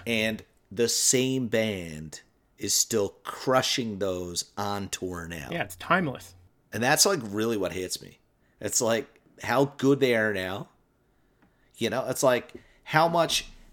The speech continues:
Speaker 1: Number of the Beast now, you know, Hallowed Be Thy Name, the last tour.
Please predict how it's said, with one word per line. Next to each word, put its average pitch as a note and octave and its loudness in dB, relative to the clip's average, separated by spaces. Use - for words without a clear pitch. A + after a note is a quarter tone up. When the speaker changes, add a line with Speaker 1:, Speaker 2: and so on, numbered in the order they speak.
Speaker 1:
Number C3 4
of C#3 4
the B2+ 2
Beast A2+ -2
now, F#2+ -6
you G2+ -4
know, F#2 -6
Hallowed G#2+ -2
Be A2+ -2
Thy F#2+ -4
Name, F#2 -8
the - -18
last E2 -8
tour. D#2+ -8